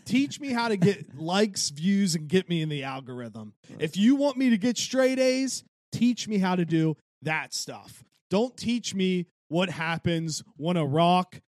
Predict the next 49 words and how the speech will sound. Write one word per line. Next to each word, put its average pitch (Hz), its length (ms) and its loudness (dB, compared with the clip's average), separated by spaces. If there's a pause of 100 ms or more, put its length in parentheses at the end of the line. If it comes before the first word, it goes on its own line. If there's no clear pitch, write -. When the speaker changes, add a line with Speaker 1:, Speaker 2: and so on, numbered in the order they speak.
(140)
Speaker 1:
hits 190 240 0
another 175 400 2
rock 156 500 0
while 151 300 2
it's 147 160 -8
raining. 120 460 -10 (120)
I 247 160 2
don't 247 280 10 (160)
give 202 360 4
a - 40 -12
fuck. - 480 2 (200)
Speaker 2:
I 127 40 -8
Speaker 1:
I 131 60 -8
Speaker 2:
mean 220 80 4
Speaker 1:
don't 294 200 4
care 247 380 6
if 196 140 -4
sand 220 640 2 (180)
is 165 240 -4
old, 196 580 6
grinded 185 580 2
down 185 320 0
rocks 160 640 2 (300)
that 180 160 0
were 180 100 -2
from 185 240 -2
the 180 160 2
ocean. 151 380 0 (100)
It's 165 240 -8
cool. 226 540 6 (240)
I'm 170 140 -2
happy 185 360 -2
I 156 160 -2
know 151 320 4
that, 156 360 0
but 165 140 -2
do 196 140 2
I 208 100 0
need 240 180 -2
to 202 80 -10
take 202 260 -6
a 165 60 -12
class 180 520 -4
on 220 200 -4
that 226 220 -4
for 170 180 -4
a 147 60 0
whole 190 260 2
year? 190 340 0